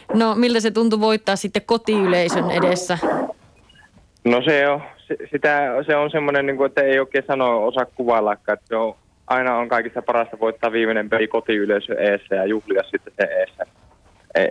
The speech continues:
Speaker 2: ei oikein sanatkaan riitä kuvailemaan, miten hieno, hieno tunne siinä sitten on.
Speaker 1: No tuo ratkaisufinaali sai Sotkamossa aika räjähtävän lähdön ihan sinun ansiostasi. Miltä se sitten tuntui? Muistatko, mitä on päässä liikkunut siinä, kun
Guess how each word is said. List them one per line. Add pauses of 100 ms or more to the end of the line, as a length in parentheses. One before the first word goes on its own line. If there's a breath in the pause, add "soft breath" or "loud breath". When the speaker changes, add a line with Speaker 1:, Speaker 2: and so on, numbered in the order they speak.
Speaker 2:
ei
oikein
sanatkaan
riitä
kuvailemaan,
miten
hieno, (220)
hieno
tunne
siinä
sitten
on. (720 loud breath)
Speaker 1:
No
tuo
ratkaisufinaali
sai
Sotkamossa
aika
räjähtävän
lähdön (100)
ihan (200)
sinun (440 loud breath)
ansiostasi.
Miltä
se
sitten (100)
tuntui?
Muistatko,
mitä
on
päässä
liikkunut
siinä,
kun